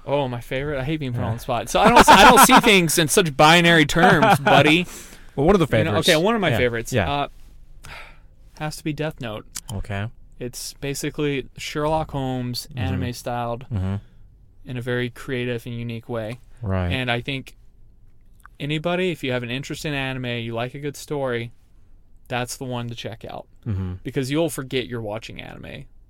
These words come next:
Speaker 1: That's how good the story is.
Speaker 2: Yeah.
Speaker 1: And they've done so many adaptations of it. I'm sure
Speaker 2: Mm-hmm.
Speaker 1: some of you saw the Netflix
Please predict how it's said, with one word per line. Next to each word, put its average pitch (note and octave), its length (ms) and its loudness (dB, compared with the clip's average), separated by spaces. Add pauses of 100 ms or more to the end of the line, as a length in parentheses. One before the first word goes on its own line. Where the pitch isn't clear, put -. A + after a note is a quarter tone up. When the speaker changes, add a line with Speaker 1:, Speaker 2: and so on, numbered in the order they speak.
(240)
Speaker 1:
That's C#3+ 180 2
how C#3+ 140 0
good C3 160 -6
the B2 60 -16
story G2 360 -10
is. - 360 -12
Speaker 2:
Yeah. F#2 280 -4 (640)
Speaker 1:
And A#2+ 560 -6 (1000)
they've C3 120 -6
done C3+ 200 -4
so D3 180 -2
many C3+ 180 0
adaptations B2+ 760 -2
of C#3 140 -4
it. C#3+ 120 -6
I'm C3+ 100 -10
sure A#2 320 -6
Speaker 2:
Mm-hmm. G2+ 160 -4
Speaker 1:
some F2+ 220 -4
of - 60 -6
you A2+ 100 -8
saw A#2 320 -8
the A2 300 -10 (440)
Netflix - 640 -12